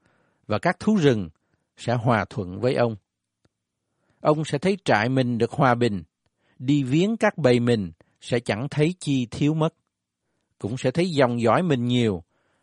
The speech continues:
và con cháu mình đông như cỏ trên đất. Ông sẽ được tuổi cao khi vào trong phần mộ, như một bó lúa mà người ta gặt phải thì.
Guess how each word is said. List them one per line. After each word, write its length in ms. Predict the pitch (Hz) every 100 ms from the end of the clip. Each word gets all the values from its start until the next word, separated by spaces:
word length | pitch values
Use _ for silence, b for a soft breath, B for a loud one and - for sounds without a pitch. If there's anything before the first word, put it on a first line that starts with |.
| _
và 100 | -
con 280 | 98 139 143
cháu 200 | 147 151
mình 300 | 180 127 92 78 b
đông 340 | - 131 147 139
như 140 | 131 120
cỏ 300 | - 92 98 120
trên 200 | 117 107
đất. 160 | 139 _ _ _ _ _ _ _ _ _ _ _ _ -
Ông 180 | 170
sẽ 120 | 160 165
được 260 | 120 -
tuổi 220 | 113 120 165
cao 260 | - 151 151
khi 200 | 143 170
vào 280 | 143 135 123
trong 160 | 185
phần 280 | 190 160 127
mộ, 360 | 113 98 95 - _ _ _ _ _ _
như 100 | 160
một 200 | 147 101
bó 160 | 143 170
lúa 320 | 175 175 214
mà 160 | 202 117
người 160 | 104
ta 120 | 104 139
gặt 220 | 110 104 -
phải 340 | - 107 113 143
thì. 300 | 131 92